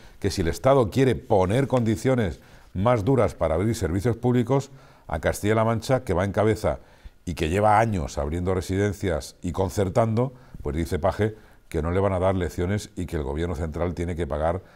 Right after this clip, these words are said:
lo que les debe en materia de dependencia. Está siendo, como digo, duro con el gobierno de, de Sánchez, el presidente de Castilla-La Mancha, eh, y también con el go-, proyecto de ley de protección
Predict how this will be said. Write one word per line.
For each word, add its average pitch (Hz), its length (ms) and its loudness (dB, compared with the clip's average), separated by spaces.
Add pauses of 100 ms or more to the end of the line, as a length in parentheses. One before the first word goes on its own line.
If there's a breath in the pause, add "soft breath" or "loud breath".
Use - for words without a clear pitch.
(260 loud breath)
lo 78 180 -2
que - 100 -4
les 69 180 -2
debe 87 340 0
en 82 220 -2
materia 85 440 -2
de 73 120 -2
dependencia. 55 600 -8 (340 loud breath)
Está 110 200 0
siendo, 120 240 0
como 104 140 2
digo, 104 160 2
duro 110 320 2 (360 loud breath)
con 90 200 -2
el 82 420 -2
gobierno 95 480 0
de, 82 300 -2
de 80 160 -6
Sánchez, 98 300 0
el 95 40 0
presidente 82 380 -4
de 87 60 -2
Castilla-La 82 420 -2
Mancha, 78 420 -4 (720 loud breath)
eh, 78 840 0 (300)
y 110 140 0
también 101 280 2
con 165 140 2
el 147 60 2
go-, 120 180 0
proyecto 120 560 2
de 127 80 4
ley 139 320 2
de 104 160 0
protección 127 720 0